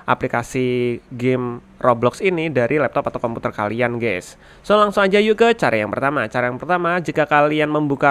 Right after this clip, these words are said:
Robloxnya seperti ini, kalian close Robloxnya, guys. Kalian klik di bagian pojok kanan atas, kalian close. Setelah itu, kalian buka di bagian sini, di bagian start, kalian ketikkan Store. Microsoft Store seperti sebelumnya,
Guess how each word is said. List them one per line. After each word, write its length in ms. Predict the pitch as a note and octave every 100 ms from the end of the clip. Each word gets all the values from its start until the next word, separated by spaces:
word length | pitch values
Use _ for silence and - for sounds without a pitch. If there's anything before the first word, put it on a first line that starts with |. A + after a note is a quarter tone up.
| C#3
Robloxnya 480 | C3 C3 D3 D3
seperti 400 | C3+ C#3 - E3
ini, 160 | E3 E3
kalian 400 | E3 E3+ G3+ G#3+
close 320 | - F#3 G3+
Robloxnya, 720 | - C3 A#2+ B2+ - D#3+ C#3+
guys. 320 | C3+ G#2+ - _
Kalian 240 | C3+ D3
klik 240 | D3+ D#3+
di 80 | C3
bagian 160 | B2 A#2+
pojok 240 | B2 A#2+
kanan 240 | A#2+ B2 A#2
atas, 400 | A2 C#3+ G3 -
kalian 240 | A#2+ A#2
close. 400 | A2 G#2 A#2+ F3
Setelah 400 | - F3 F#3+ F#3+
itu, 400 | A3+ - E3+ G3 - - -
kalian 720 | F#3+ F#3 F#3+ F#3+ F#3+ G#3+ A3+ A3+ _ -
buka 480 | C#3+ C#3 - B2+ D3+
di 160 | C#3+ C#3
bagian 400 | C3 B2+ C3 B2+
sini, 240 | C#3 B2
di 160 | A#2+ B2
bagian 240 | A#2 B2
start, 480 | A#2 - F#2+ G2+ -
kalian 400 | - B2 C3 D3+
ketikkan 480 | C#3+ - A#2+ B2+ C3+
Store. 480 | - - C3+ A2 - _ _ _ - - -
Microsoft 560 | C3+ C3+ C3 - E3+ -
Store 240 | D#3 F3
seperti 400 | D#3+ - - D3+
sebelumnya, 400 | - A2+ A2 C3